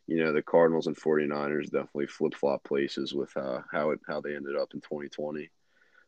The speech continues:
But yeah, I'd echo your comments on Ky-, you know, Kyle Shanahan's a great offensive mind, so he's definitely, uh,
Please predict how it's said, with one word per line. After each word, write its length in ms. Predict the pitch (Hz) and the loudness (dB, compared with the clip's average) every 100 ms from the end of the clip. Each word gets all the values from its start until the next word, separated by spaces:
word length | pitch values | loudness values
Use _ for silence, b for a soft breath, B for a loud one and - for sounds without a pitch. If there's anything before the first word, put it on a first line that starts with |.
| _ | _
But 100 | 78 | 4
yeah, 160 | 80 | 8
I'd 120 | 87 95 | 10 10
echo 220 | 92 87 | 10 10
your 160 | 80 | 8
comments 440 | 78 80 80 78 - | 6 2 2 0 0
on 120 | 71 | -4
Ky-, 180 | - 69 | 0 0
you 80 | 67 | 0
know, 100 | 67 | -2
Kyle 260 | - 73 | 0 0
Shanahan's 600 | - 73 71 76 73 71 | 0 0 -2 -2 -2 -2
a 40 | 67 | -2
great 240 | 67 67 | 0 2
offensive 460 | 65 - 62 - 62 | 0 -2 -8 -10 -8
mind, 400 | 62 62 62 - | -6 -4 -6 -6
so 240 | - 58 - b b b | -2 -2 -4 b b b
he's 160 | 101 87 | 2 10
definitely, 560 | 90 85 78 76 78 | 10 10 6 6 8
uh, 160 | 73 71 | 8 6